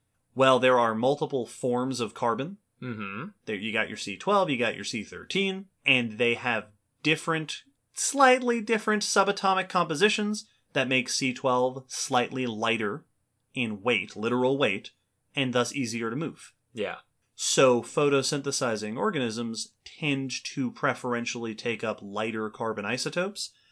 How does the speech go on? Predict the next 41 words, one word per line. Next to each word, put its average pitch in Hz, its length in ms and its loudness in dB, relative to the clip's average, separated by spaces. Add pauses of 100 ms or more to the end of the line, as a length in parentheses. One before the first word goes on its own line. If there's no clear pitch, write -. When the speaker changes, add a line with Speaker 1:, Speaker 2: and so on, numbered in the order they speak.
(180)
Speaker 1:
which 139 260 0
means 117 420 0 (120)
the 110 180 -2
surroundings 117 960 0 (240)
will 117 200 -2
have 120 280 -2
more 95 400 -6 (260)
heavier 151 360 0
carbon 95 320 -4
isotopes. - 400 -16
Speaker 2:
Yeah, 139 80 -12 (120)
'cause 101 160 -8
you're 98 300 -6
eating 117 340 -6
up 104 200 -6
all 98 120 -4
the 95 80 -6
light 107 240 -4
stuff - 260 -10
and 95 160 -12
leaving 98 220 -12
behind 104 340 -10
the 85 120 -14 (180)
heavy, 101 240 -4
lunky 92 300 -14
stuff. - 360 -14 (460)
Speaker 1:
Things 151 320 0
like 131 200 4
that 117 260 2
will 107 120 -6
get 110 180 -4
recorded 113 500 -6
in 117 100 -4
the 120 80 -4
rocks 107 400 -2
and 110 120 -6
the 107 40 -8
sediments 101 540 -4
and 101 120 -8
the 101 60 -8
seawater 107 680 0